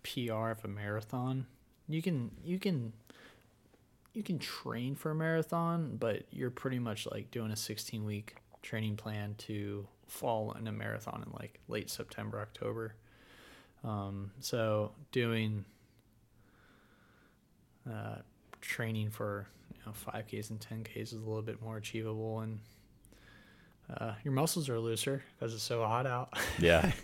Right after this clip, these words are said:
Speaker 1: <laughs> Ice being super tight 'cause it's cold. Um, but yeah, I, you know, looking back at that injury and, you know, lessons learned, uh, I think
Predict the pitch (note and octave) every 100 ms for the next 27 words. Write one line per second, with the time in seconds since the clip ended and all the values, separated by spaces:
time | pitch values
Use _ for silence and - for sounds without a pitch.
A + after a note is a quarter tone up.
0 | C#3+ - E3 - D3+ C3+ C3 - D3 B2+
1 | C#3+ C3+ C3 C3 B2+ B2 - A#2+ A#2 -
2 | B2+ B2 A#2+ - - - - - - B2
3 | A#2 A#2 A2+ A2 A2 G#2+ - - - -
4 | A#2 A2 A2 - - - - - - -
5 | - D3+ D#3 D3 D3+ - - - - -
6 | E3 D#3+ D3+ D#3+ F3 D3+ B2+ B2+ B2+ C#3
7 | B2 A#2 - - - - - C#3+ B2+ C3
8 | B2+ C3 B2+ B2+ A#2 A2+ A2+ A#2 C3 A#2+
9 | A2+ A#2+ A#2 C3+ A#2 B2 A#2 A#2+ A#2+ A#2
10 | G#2+ - - - - - - - - -
11 | A2 G#2+ - - - - - - C3 B2
12 | - B2+ B2